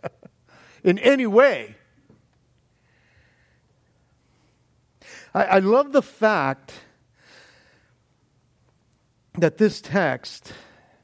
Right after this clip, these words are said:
is so simple and it's not complicated. I, I think we can all understand what he is telling us right here.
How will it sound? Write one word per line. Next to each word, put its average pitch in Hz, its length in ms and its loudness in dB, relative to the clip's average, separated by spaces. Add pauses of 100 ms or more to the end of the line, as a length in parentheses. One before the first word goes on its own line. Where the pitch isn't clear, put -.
(720)
is 143 100 -14
so 180 200 -4
simple 156 560 -8
and 131 140 -12
it's 117 120 -14
not 147 160 -6
complicated. 104 640 -12 (1000)
I, 214 100 4
I 220 120 0
think 285 240 -4
we 294 80 2
can 233 160 0
all 208 280 0
understand 175 840 -2 (580)
what 190 160 0
he 185 120 0
is 170 120 -4
telling 214 380 -4
us 113 180 -8
right 113 180 -10
here. 110 220 -16